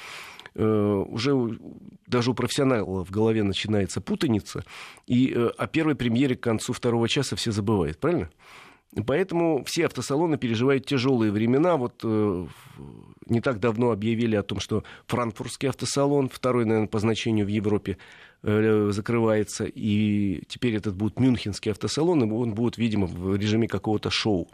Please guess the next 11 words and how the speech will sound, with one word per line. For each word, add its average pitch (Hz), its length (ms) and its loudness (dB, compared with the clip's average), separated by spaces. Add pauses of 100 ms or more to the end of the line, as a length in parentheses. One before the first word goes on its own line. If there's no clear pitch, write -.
(540)
В 127 60 2
этом 139 200 0
году 135 240 2
вместо 123 400 0
традиционного 120 720 0
зимнего 113 400 2
детройтского 107 680 0
автосалона 101 640 0 (260)
будет 104 360 0
летний 127 300 2
автосалон, 156 640 0